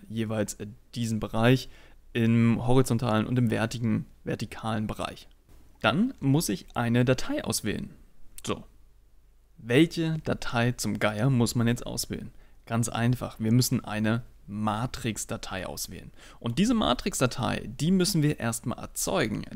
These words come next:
denn diese Matrix soll ja sich auf genau diesen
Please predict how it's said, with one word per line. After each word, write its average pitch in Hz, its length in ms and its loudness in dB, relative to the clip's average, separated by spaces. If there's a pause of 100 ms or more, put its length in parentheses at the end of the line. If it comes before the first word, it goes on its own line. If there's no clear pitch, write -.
(120)
denn 170 340 6
diese 160 640 2
Matrix 151 800 0 (400)
soll 120 420 4
ja 185 340 0
sich 135 400 0
auf 127 240 -4
genau 117 440 4
diesen 156 920 -2